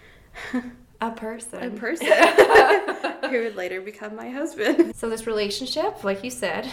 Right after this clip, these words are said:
Speaker 2: <laughs> turned into your husband, turned into a marriage, but it had a lot of flaws and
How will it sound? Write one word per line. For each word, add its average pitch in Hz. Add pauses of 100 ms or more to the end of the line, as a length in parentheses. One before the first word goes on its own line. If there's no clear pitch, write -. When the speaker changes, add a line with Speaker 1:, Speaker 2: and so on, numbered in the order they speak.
(200)
Speaker 2:
<laughs> 208
turned 165
into 226 (280)
your 247
husband, 214
turned 160
into 196
a 262
marriage, 185 (580)
but 247
it 269
had 262
a 269
lot 240
of 220 (180)
flaws -
and 185